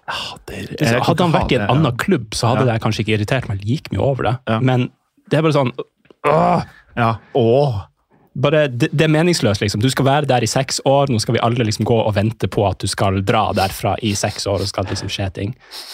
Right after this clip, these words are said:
Speaker 2: Hør, hva?
Speaker 1: Har du på en ny, eh, parfyme, eller?
Speaker 2: Eh, nei.
Speaker 1: Hvilken er det nå, da?
Speaker 2: Det, det er en,
Speaker 1: Poros?
Speaker 2: eh,
Speaker 1: Poros?
Speaker 2: nei, nei, det,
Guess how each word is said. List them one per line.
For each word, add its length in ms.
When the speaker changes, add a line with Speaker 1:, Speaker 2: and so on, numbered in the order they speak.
Speaker 2:
Hør, 100
hva? 100
Speaker 1:
Har 160
du 80
på 80
en 80
ny, 140
eh, 180
parfyme, 360
eller? 100
Speaker 2:
Eh, 420
nei. 720
Speaker 1:
Hvilken 160
er 80
det 80
nå, 160
da? 60
Speaker 2:
Det, 80
det 80
er 140
en, 180
Speaker 1:
Poros? 460
Speaker 2:
eh, 100
Speaker 1:
Poros? 320
Speaker 2:
nei, 300
nei, 300
det, 100